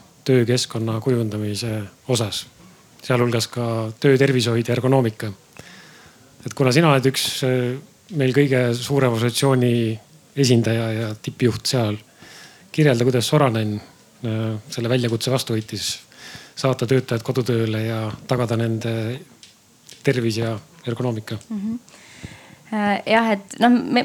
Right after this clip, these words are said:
Speaker 2: meil on ka, eks meil on erinevad tiimid ja, ja sõltuvalt tiimist oli ta siis lihtsam või raskem, et, äh, mina ise juhin kahte tiimi ja ühes tiimis oli meil hästi paindlik juba pikka aega, et, äh, noh, et varasemalt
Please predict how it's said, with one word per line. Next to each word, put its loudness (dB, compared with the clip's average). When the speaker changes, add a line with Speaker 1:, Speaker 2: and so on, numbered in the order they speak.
Speaker 2:
meil 4
on 6
ka, 8
eks -2
meil 2
on 4
erinevad 4
tiimid 4
ja, 4
ja 2
sõltuvalt 0
tiimist 2
oli 2
ta -2
siis -8
lihtsam -2
või 0
raskem, -2
et, -10
äh, -2
mina -2
ise 0
juhin 0
kahte 2
tiimi 0
ja 0
ühes 2
tiimis 0
oli 0
meil -4
hästi -6
paindlik -2
juba -2
pikka -2
aega, -4
et, -6
äh, -4
noh, -4
et -8
varasemalt 0